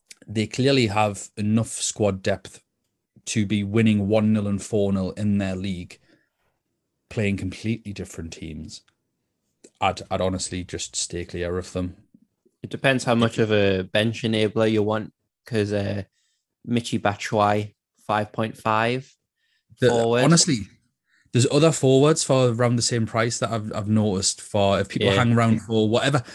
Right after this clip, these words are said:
Speaker 1: I cannot remember what groups people are in, <laughs> in anymore. It's all a blur now. So hang around. We will be going through. There are some actual five and a half, six million pound forwards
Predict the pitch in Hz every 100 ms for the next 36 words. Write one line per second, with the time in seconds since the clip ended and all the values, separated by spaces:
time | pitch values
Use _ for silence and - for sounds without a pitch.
0 | - - - 151 147 135 127 127 101 104
1 | 110 - - - 120 95 92 95 - -
2 | - - - - 135 117 110 107 98 92
3 | - - - - 113 95 87 90 98 95
4 | 90 87 87 - - - - - - 123
5 | 117 - _ _ _ _ - - 151 143
6 | 135 110 107 117 107 131 131 123 110 98
7 | 110 110 107 101 104 98 92 101 117 117
8 | - 117 107 - 113 101 - 101 98 98
9 | 95 101 95 95 - - 107 - 98 98
10 | 95 92 92 98 98 87 76 - -